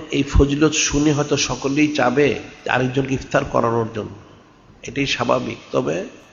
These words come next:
এখন যদি কেউ কাউকে আগে দাওয়াত দেয় তার দাওয়াত কবুল করা উচিত। এখন যে দাওয়াত দিল সে তো ফজিলত লাভ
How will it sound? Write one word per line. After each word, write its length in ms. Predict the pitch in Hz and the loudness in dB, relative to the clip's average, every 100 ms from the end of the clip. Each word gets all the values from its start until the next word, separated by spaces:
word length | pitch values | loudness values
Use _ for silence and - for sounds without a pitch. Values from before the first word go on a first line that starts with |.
| - - | -20 -10
এখন 440 | - - 156 190 - - - - 123 | -8 -4 -4 -4 -8 -18 -20 -16 -4
যদি 240 | 135 143 | 0 0
কেউ 300 | 143 156 160 | 2 2 2
কাউকে 320 | 151 135 135 123 | 2 2 2 -2
আগে 240 | 123 127 110 | 0 -2 0
দাওয়াত 300 | 113 123 120 117 | 4 4 4 2
দেয় 120 | 143 143 | -2 0
তার 120 | 117 113 | -4 -2
দাওয়াত 200 | 117 127 - | -2 -2 -6
কবুল 200 | 123 131 | -2 -2
করা 260 | 127 139 | 0 0
উচিত। 360 | 139 135 165 120 101 - - - - - | 0 0 0 0 -4 -14 -20 -20 -20 -8
এখন 280 | - 123 147 | -4 0 0
যে 200 | 139 151 | 4 2
দাওয়াত 300 | 147 131 143 - | 4 4 4 2
দিল 140 | 156 | 0
সে 160 | 139 147 | 2 2
তো 120 | 160 | 0
ফজিলত 360 | 143 135 147 143 | 2 2 2 -2
লাভ 120 | 135 | -2